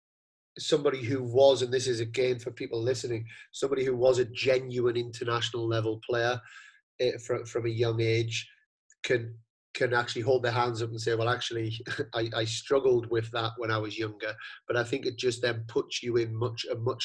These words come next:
stronger place to be able to have empathy for people that are then going through that as, as, as players now.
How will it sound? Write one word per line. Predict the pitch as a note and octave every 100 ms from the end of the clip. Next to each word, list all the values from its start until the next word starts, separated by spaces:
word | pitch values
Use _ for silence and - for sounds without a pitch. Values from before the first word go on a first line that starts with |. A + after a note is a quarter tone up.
| -
stronger | - A#2+ A2 A2+
place | A2+ - C3 A2 G#2 - - - - - _
to | - A#2+
be | A#2 A#2 A#2
able | A2+ A2
to | A2+ - A2+ A2 - - -
have | B2
empathy | C3 C3+ - B2+ B2+
for | A2+ A2+
people | B2+ C3+ B2
that | A#2
are | A#2
then | A#2 A2+
going | A2+ A#2 A#2
through | A2+ B2+ A#2
that | A2+ A2+ A2+ B2
as, | A2+ A2 - -
as, | A#2 A2 - A#2
as | A2+ -
players | A#2+ A#2 A2 A2+
now. | A#2 A#2+ D3